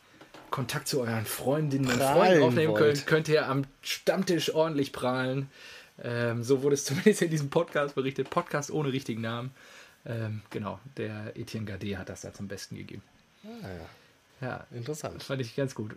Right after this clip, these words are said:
Speaker 1: Unnützes Wissen, ja. So, was hast du noch auf der Liste?
Speaker 2: Ich habe noch auf der Liste, äh, Insolvenzen, Schalke. Also man hat ja gesagt, wenn, wenn, äh, hier das mit der Bundesliga nicht klappen sollte, dann droht, was, wie viel Vereinen? Ich glaub, drei aus der
Speaker 1: Ja.
Speaker 2: Bundesliga, zwölf aus der zweiten Liga oder Pipapo.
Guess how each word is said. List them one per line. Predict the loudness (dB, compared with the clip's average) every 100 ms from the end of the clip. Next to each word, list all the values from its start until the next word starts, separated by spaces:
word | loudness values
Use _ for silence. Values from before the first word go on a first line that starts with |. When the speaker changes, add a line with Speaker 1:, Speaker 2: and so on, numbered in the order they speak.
| -4
Speaker 1:
Unnützes | -2 -2 -6 -10
Wissen, | -10 -12 -10
ja. | -10 -10 _ _
So, | 0 2
was | 2
hast | 2
du | 2
noch | 2
auf |
der | 2
Liste? | 0 -2 -8 -12 _
Speaker 2:
Ich | -2 2
habe | 2
noch | 2
auf | 0
der | 0
Liste, | 2 2 2 2
äh, | 4 4 4
Insolvenzen, | 2 4 4 2 0 -2 -2
Schalke. | 0 0 0 0 0 0 -2
Also | -2
man | 2 2 2
hat | -2 2
ja | 2
gesagt, | 4 2 2
wenn, | 0 0 0 0
wenn, | 0 0 -4
äh, | -8 -8
hier | -2 0
das | 0 0
mit |
der | 0
Bundesliga | 2 0 0 0 0
nicht | -2
klappen | -2 -4 0
sollte, | 0 0
dann | 0 -2
droht, | 0 0 -2 -4 -18 -20 -20 _ -18 -18 -20 -20 -18 -8
was, | -6 -6
wie | -4
viel | -4
Vereinen? | -2 -2 -2 -2
Ich | -2
glaub, | -4 -2
drei | -2 0
aus | 0
der | 0
Speaker 1:
Ja. | -2
Speaker 2:
Bundesliga, | -2 -2 2 2 0
zwölf | 0 2 2 -2
aus | -4
der | -4 -2
zweiten | -2 -2
Liga | 0 0
oder | 0 -2
Pipapo. | -6 -6 -6 -4 -6